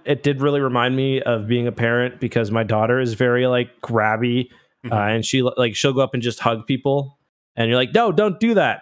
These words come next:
Speaker 1: But it never works. So I, I definitely,
Speaker 2: <laughs>
Speaker 1: uh, I, I definitely, um, felt Mando's, uh, Mando's frustrations
Speaker 2: Yeah.
Speaker 1: there.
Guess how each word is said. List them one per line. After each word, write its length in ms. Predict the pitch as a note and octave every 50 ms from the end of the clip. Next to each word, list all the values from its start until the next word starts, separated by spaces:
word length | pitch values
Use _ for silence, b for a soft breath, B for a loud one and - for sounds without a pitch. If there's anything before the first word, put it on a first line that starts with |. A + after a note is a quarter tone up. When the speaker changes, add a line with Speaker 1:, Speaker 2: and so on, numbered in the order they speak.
| -
Speaker 1:
But 260 | - A#2 A2+ - - _ _ _ _ _ _ _ _ _ _
it 80 | - B2+
never 220 | B2 A2+ G2 G#2+
works. 320 | G#2+ A2 A2+ - - - -
So 200 | - - G#2 G2+
I, 340 | G2+ G#2 A2+ A#2 - A#2+
I 40 | B2
definitely, 560 | A#2+ A#2 C3+ C3 C3+ D3 D3 C#3+ C#3 C3+ C3
Speaker 2:
<laughs> 0 |
Speaker 1:
uh, 300 | A#2+ A#2 A2+ A2 G#2+ G#2 G2 G2 - _ _ _ _ _ _ _ _ _ _ _ _ _ _ _ _ _ _ -
I, 120 | A#2+ B2 -
I 100 | - A#2
definitely, 600 | A2+ B2+ C3 B2+ - C3+ C3+ C3 B2 A#2+ A#2 A#2
um, 500 | A2 G#2 G#2 G2+ G#2 G#2 A#3 F#3+ - - _ _ _ _ _ _
felt 500 | - - C3+ B2 A#2+ A#2+ A#2 - - -
Mando's, 640 | A#2+ A2 A2+ A2+ A2+ G#2+ A2 G#2+ G#2 G#2 G2 F#2 G2+
uh, 240 | G#2 G2 F#2+ - - -
Mando's 480 | - A2+ A#2+ A#2 A#2 A2 A2+ A2 G#2
frustrations 720 | - - A2+ A2 - - - G#2+ G#2+ A2 - - A#2+ B2 A#2+
Speaker 2:
Yeah. 60 | A#2+
Speaker 1:
there. 260 | C3 C3 C3+ C3+ C3+